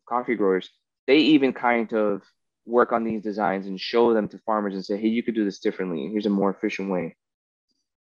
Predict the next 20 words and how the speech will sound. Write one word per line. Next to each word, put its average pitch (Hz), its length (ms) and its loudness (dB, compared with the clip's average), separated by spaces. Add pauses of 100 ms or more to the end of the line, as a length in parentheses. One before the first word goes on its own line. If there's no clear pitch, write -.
(100)
And 120 100 4
it's 139 300 2
primal 123 720 6
real 110 180 0
estate. 87 400 -8
I 107 60 -6
mean, 98 180 -4
we 117 80 2
are 127 80 4
talking 107 420 -2
on 104 60 -4
the 92 80 -10
top 101 280 -4
of 147 100 -2
a 175 40 2
mountain 123 560 0 (560)
with 127 100 -2
this 120 180 4
incredible 143 1040 4
view. 107 460 0